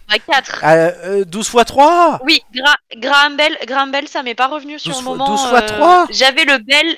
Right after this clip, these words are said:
Speaker 1: j'avais le Bell, mais pas le Graham, du coup, euh, je l'ai
Speaker 2: Douze
Speaker 1: pas dit.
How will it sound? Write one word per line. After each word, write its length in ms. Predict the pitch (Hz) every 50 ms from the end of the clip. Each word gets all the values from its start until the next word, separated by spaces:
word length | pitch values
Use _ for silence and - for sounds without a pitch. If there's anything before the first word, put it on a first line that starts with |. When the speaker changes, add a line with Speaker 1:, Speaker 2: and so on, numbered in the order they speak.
| _ -
Speaker 1:
j'avais 300 | 220 - 269 269 247 302
le 160 | 269 269 262
Bell, 300 | 214 226 262 285 311 302 285
mais 120 | 254 233
pas 200 | - 262 262 269
le 160 | 262 262 247
Graham, 460 | 214 233 226 240 233 226 233 226 220
du 120 | 208 - -
coup, 280 | - - 247 240 240
euh, 100 | 226 220
je 40 | 220
l'ai 120 | 147 147 -
Speaker 2:
Douze 20 |
Speaker 1:
pas 100 | 202 196
dit. 240 | 190 185 208 254 339